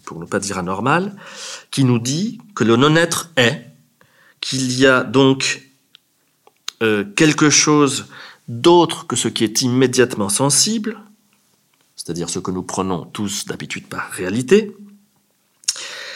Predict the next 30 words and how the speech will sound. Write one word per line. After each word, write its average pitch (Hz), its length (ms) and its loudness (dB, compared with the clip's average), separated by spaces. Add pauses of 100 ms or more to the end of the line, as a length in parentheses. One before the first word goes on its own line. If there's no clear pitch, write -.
(340)
qu'il 123 140 0
y 120 80 4
a 117 40 6
donc 151 300 0
quelque 139 300 2
chose 131 280 0
d'autre 160 380 0 (520)
que 110 120 -6
ce - 260 0
qui 127 220 -4
apparaît, 90 480 -4 (1040)
que 190 100 -10
ce - 100 -8
qui - 100 -10
se 95 60 -4
présente 110 720 -4 (140)
à 101 80 -4
l'esprit, - 440 -6
que - 120 -16
ce - 100 -8
que, 98 260 -8 (1900)
ce - 160 -10
que - 100 -10
nous 92 100 -6
voyons 101 380 -2
quand - 200 -10
nous 92 140 -6
ouvrons 107 200 0
les 95 240 0
yeux. 80 140 -8